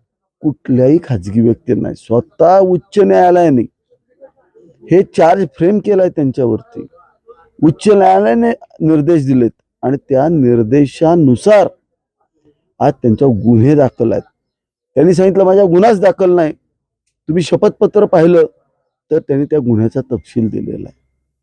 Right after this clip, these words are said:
मग ह्या असल्या गुन्हेगारांना जर सन्माननीय आदरणीय शरदचंद्रजी पवार साहेब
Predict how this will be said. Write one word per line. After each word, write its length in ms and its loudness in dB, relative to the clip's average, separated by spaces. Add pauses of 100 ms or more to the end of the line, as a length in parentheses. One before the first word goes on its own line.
(440)
मग 60 2
ह्या 260 2
असल्या 460 -2
गुन्हेगारांना 720 0
जर 260 0 (840)
सन्माननीय 520 2
आदरणीय 460 0
शरदचंद्रजी 800 0
पवार 280 0
साहेब 300 -4